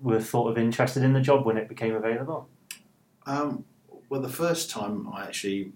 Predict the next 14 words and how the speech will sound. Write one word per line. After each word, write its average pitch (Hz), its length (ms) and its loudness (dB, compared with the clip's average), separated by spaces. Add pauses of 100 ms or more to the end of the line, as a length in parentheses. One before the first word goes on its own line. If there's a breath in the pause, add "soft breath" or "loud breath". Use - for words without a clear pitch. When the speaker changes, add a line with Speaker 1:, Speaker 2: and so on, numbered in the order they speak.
(160)
Speaker 2:
when 101 140 -8
I 98 40 -4
was 95 140 -6
Wycombe 120 300 0
manager 87 580 -8
and, 90 300 -8
um, 90 440 -8 (680)
the - 60 -20
previous 92 360 -6
manager, 87 500 -8 (560 soft breath)
um, 82 420 -12 (600)
Sammy 92 220 -8
McElroy, 90 420 -6 (640 soft breath)
um, 90 460 -8